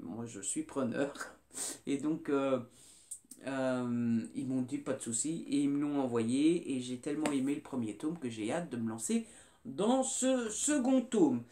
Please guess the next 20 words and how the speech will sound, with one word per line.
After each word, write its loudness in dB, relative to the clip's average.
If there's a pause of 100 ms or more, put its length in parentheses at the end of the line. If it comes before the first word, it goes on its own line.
(760)
J'ai 6
reçu 8
deux 6
petits 4
services 4
presse 0
de 4
la 4
part 2
des 0
éditions -2
L'Archipel. 0
Tout -2
d'abord, -2
j'ai -2
reçu 0 (240)
Rivière 2
maudite -2
de -2
Preston -6